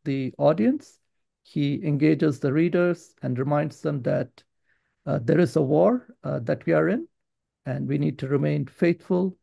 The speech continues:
uh, to fight the war, uh, till the end.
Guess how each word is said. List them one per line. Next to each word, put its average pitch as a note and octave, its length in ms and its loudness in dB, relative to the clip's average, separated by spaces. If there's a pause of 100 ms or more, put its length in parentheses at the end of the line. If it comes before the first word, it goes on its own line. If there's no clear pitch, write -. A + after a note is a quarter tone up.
(140)
uh, - 320 -6 (460)
to B2 100 -4
fight C#3+ 420 0
the C#3+ 80 0
war, E3+ 420 0 (240)
uh, B2 220 -6
till C#3+ 160 -8
the - 200 -10
end. - 160 -12